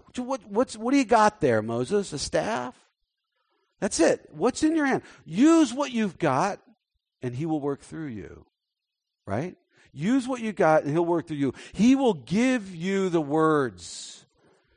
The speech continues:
He will use your weakness, your authenticity. He will turn your shame not just into glory.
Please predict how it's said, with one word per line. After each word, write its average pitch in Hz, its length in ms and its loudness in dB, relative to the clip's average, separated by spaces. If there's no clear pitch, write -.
He 220 160 2
will 233 180 4
use 220 580 4
your 190 300 0
weakness, 156 880 -12
your 127 160 -6
authenticity. 101 840 -10
He 208 180 0
will 214 220 2
turn 196 680 0
your 220 320 -4
shame 120 680 -6
not 196 260 -2
just 208 260 -8
into 139 200 -4
glory. 104 680 -10